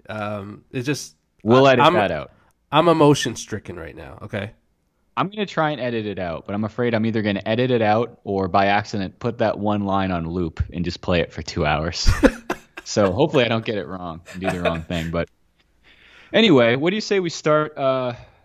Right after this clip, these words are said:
Speaker 2: let's start the episode. <laughs>
Speaker 1: Okay.
Speaker 2: What we wanted to dive in today a little bit was, um, uh, a little stuff on, uh, the football side of the biz, N F L, pigskin,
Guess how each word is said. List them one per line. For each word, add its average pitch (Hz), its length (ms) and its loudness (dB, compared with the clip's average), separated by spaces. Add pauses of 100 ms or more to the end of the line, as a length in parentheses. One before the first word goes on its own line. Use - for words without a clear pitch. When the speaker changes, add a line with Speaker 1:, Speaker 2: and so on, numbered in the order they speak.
(120)
Speaker 2:
let's 190 120 -4
start 208 220 -2
the 185 120 0
episode. - 520 -6 (120)
<laughs> - 120 -18
Speaker 1:
Okay. 147 280 0 (420)
Speaker 2:
What 185 160 4
we 180 100 4
wanted 170 320 0
to 143 60 -20
dive 127 260 2
in 127 140 2
today 131 240 0
a 117 80 0
little 123 180 0
bit 104 260 -2
was, 104 320 -2
um, 95 380 -4 (840)
uh, 226 220 4
a 208 40 -2
little 226 180 0
stuff - 260 -4
on, 165 380 0
uh, 131 300 -4
the 135 60 -6
football 110 440 -4
side 107 320 0
of 98 80 0
the 98 60 -2
biz, 107 680 2
N 123 160 0
F 117 180 -2
L, 104 300 4
pigskin, 107 800 -2